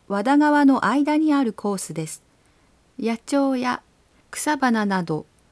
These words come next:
自然を感じることができます。地図。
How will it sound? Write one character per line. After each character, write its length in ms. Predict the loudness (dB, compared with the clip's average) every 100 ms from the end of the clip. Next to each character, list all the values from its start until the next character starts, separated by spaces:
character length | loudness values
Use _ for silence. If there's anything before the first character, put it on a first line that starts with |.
| _ _
自 200 | -14 -6
然 280 | 0 2 2
を 80 | 0
感 280 | 0 0
じ 120 | 2 -2
る 100 | -4
こ 140 | -4
と 140 | 2
が 120 | 2 2
で 120 | -4
き 180 | -6 -6
ま 140 | -6
す。 220 | -10 -18 _ _ _ _ _ _ _ _ _ _ _ _ _ _ _
地 200 | -4 -4
図。 220 | -4 -10